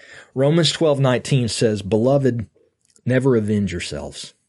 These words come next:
Leave it to the wrath of God, for it is written, 'Vengeance is mine, I will repay,' says the Lord." Now that's a great verse for you to apply even to people who have harmed you deeply from a distance, people that,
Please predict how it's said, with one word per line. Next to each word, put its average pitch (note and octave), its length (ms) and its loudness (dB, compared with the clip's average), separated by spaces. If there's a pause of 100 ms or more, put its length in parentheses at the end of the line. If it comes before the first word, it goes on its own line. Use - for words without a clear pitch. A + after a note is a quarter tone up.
(220)
Leave E3+ 360 0
it G3+ 120 -2
to C#3+ 100 0
the B2+ 100 0
wrath A#2 400 0
of G#2+ 140 -4
God, G2+ 340 -2
for A#2 180 -2
it C3+ 120 2
is B2 160 0
written, B2+ 340 0
'Vengeance C#3+ 640 -2
is C3+ 200 -2
mine, B2+ 440 0
I C3 220 -2
will C#3 240 0
repay,' G#2 640 -4 (560)
says F#2 400 -6
the A2 100 -4
Lord." A#2 280 2
Now G#2 80 -2
that's C#3 180 2
a C3+ 60 0
great B2 300 2
verse A2 260 2
for - 180 -4
you A2+ 200 0
to G2+ 180 -4
apply G2+ 460 -4
even D#3+ 480 2
to A#2 140 0
people A2+ 420 2
who G#2 120 2
have G2+ 140 0
harmed G#2+ 320 -2
you G2 100 -2
deeply G2 420 -4
from F#2 280 -6
a F2+ 60 -6
distance, F2 600 0
people G#2 380 0
that, F#2 300 -2